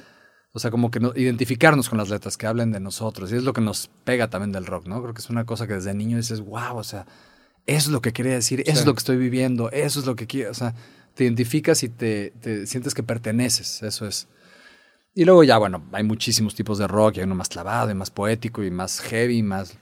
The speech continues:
Speaker 1: fresa, lo que quieras, ¿no? Pero en otros géneros sí tienes razón, ¿no?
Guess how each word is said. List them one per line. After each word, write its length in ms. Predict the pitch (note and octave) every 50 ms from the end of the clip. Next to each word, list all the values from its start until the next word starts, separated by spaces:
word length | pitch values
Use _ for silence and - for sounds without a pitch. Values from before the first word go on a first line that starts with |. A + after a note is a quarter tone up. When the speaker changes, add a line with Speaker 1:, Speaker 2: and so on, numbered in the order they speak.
| _ _
Speaker 1:
fresa, 400 | - - - G2 A2 A2 - G2+
lo 100 | F#2 F#2+
que 100 | - F2+ -
quieras, 260 | - F2+ E2 D#2+ F2+
¿no? 140 | A#2+ D3+ - - - - - - _ _ _ _ _
Pero 240 | - B2+ B2+ C#3 C#3
en 100 | C#3+ D#3+
otros 260 | D#3+ - F#3 F3 -
géneros 440 | - F#3+ F3+ F3+ F3 F#3 F3+ E3+ -
sí 260 | - - F3+ F#3 F3+
tienes 220 | - F3 F3+ E3+
razón, 460 | E3 C#3+ - - D#3 D#3+ E3+ E3 D3
¿no? 180 | D3 D3+ D3+ -